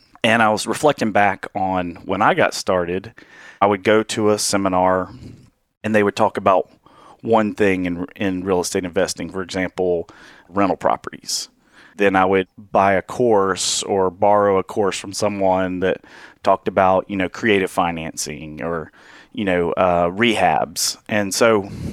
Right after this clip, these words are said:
when I would listen to those, I would get excited about that one area and say, "Okay, I'm gonna go do that." Or I would talk to someone,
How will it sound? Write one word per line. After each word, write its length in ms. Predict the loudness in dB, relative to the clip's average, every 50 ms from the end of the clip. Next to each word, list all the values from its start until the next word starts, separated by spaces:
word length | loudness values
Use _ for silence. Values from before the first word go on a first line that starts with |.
| -12 -14 -20 -20 _ _ _ _ _ _ _ _ _ _
when 180 | -2 0 2 4
I 220 | 4 2 2 -2 -4 -10 -8 -8
would 140 | -8 0 0
listen 260 | 2 2 2 2 0
to 80 | 2
those, 480 | 2 2 2 2 0 -2 -4 -8 -10 -12 _ _ _ -20 -20 -20 -20 -20 -20 -20 _ _ _
I 60 | 0
would 140 | 0 2 2
get 120 | 2 2 2
excited 440 | 2 4 4 4 6 6 6 4
about 260 | 4 4 2 2 2 2
that 160 | 0 0 0
one 240 | -2 -2 -2 0 0
area 400 | 0 0 -2 -4 -6 -8 -12 -14 -16 -20 -20 -20 _ _
and 120 | -8 -8
say, 140 | -4 -2 -2 -2
"Okay, 240 | -2 0 2 2
I'm 140 | 2 2 0
gonna 140 | -2 -4 -2
go 160 | -2 -2 -4
do 160 | -2 -2 -2
that." 260 | 0 0 0 0 -4 -8 _ -20 -20 -20 -20 -20 _ _
Or 520 | 2 4 4 4 4 4 2 0 -2 -6 -14 -20 -20 -20 _ _ _ _
I 60 | 0 0
would 180 | 0 0 0
talk 240 | 2 2 2 2 2
to 80 | -2 -4
someone, 920 | -2 -2 -2 0 0 0 0 0 0 -2 -4 -6 -8 -12 -16 -18 -20 -20